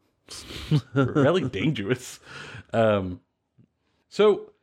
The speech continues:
Speaker 2: if I've given you this pitch, like, uh, you know, we've told you what they're like in the stories, we've told you how well they hit the stories',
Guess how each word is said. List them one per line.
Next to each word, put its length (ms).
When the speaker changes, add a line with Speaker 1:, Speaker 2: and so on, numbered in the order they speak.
Speaker 2:
if 160
I've 360
given 260
you 140
this 200
pitch, 480
like, 360
uh, 80
you 120
know, 120
we've 280
told 260
you 80
what 140
they're 100
like 320
in 120
the 60
stories, 460
we've 140
told 260
you 220
how 220
well 300
they 160
hit 340
the 100
stories', 680